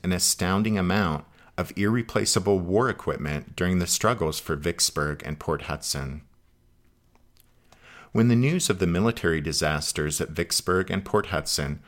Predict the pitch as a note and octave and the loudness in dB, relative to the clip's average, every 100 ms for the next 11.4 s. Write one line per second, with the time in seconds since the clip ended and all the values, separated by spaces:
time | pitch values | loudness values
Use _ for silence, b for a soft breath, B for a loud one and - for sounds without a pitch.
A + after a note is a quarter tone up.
0 | B B - F#2+ - G2+ A#2+ E2+ - F2+ | B B 2 2 2 2 2 0 -2 -2
1 | F2+ G2+ - - B2 D#2 - - - - | 0 -2 -2 0 2 2 2 0 0 -6
2 | E2 F2 E2 F#2+ G#2 G2+ F2 D#2+ - E2 | 0 2 2 2 -2 0 0 -2 -4 -6
3 | - G#2+ E2+ - - G#2+ G#2+ - D2 D2 | -4 -2 -2 -2 -2 0 0 -2 0 0
4 | D2 - b b b b b E2 F2+ A2+ | 0 -6 b b b b b 2 4 4
5 | G#2+ F#2+ - - E2+ D#2+ D2+ D#2+ F2 D#2 | 2 2 0 0 2 2 0 -2 -2 0
6 | - A2+ - - F#2 A2 D#2+ D2+ - D2+ | 0 0 0 0 0 -2 -4 -6 -2 -2
7 | C#2+ D2 D2+ b b b b b b A2 | -2 -4 -8 b b b b b b 2
8 | G#2+ G#2+ - B2+ C3 - C#3 C3 - B2+ | 2 2 6 4 4 -2 -2 0 2 2
9 | A#2 - G2 - E2+ - C3 C3 D#2 D2 | 0 -2 -6 -4 -6 -2 -2 0 -2 -2
10 | D2 - F#2 F2+ - F#2+ D#2+ G#2 C3 F2 | -6 -6 -4 -4 -2 -4 0 0 0 0
11 | - - D2+ C#2+ | 0 0 -2 -6